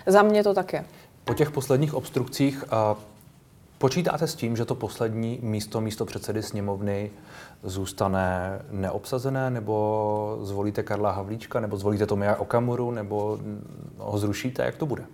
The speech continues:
Speaker 1: Tak a Tomia Okamuru jsme vždycky říkali, že volit nebudeme, tam, eh, to je jednoznačný postoj celé koalice. Co se týče volby dalšího místopředsedy za hnutí ano, eh,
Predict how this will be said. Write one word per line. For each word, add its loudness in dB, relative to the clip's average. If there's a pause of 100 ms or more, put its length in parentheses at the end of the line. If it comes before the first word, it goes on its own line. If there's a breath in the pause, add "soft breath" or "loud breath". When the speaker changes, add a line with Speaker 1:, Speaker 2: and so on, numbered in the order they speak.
(720 loud breath)
Speaker 1:
Tak 0
a 6
Tomia 4
Okamuru 4
jsme 2
vždycky 0
říkali, 4
že 6
volit 4
nebudeme, 6
tam, 4
eh, 2 (100)
to 4
je 6
jednoznačný 4
postoj 2
celé 0
koalice. 4 (320 loud breath)
Co 0
se 2
týče 4
volby 8
dalšího 2
místopředsedy 2
za 6
hnutí 0
ano, -2 (340 loud breath)
eh, 4